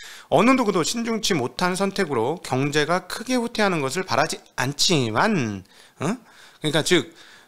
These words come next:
금리를 급하게 올려가지고 경기 긴축까지 가는 거는 누구도 원하지 않는 일이지만, 현재 긴축 기조는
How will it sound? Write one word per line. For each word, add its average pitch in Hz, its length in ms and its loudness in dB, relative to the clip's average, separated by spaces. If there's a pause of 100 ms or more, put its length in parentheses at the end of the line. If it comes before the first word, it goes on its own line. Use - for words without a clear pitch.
(120)
금리를 185 560 4
급하게 262 520 0
올려가지고 131 960 2
경기 156 280 -2
긴축까지 214 460 -2
가는 185 240 0
거는 139 560 -2 (240)
누구도 185 260 -2
원하지 156 260 0
않는 135 280 -2
일이지만, 113 840 -2 (1120)
현재 233 680 4
긴축 147 400 -2
기조는 131 540 -2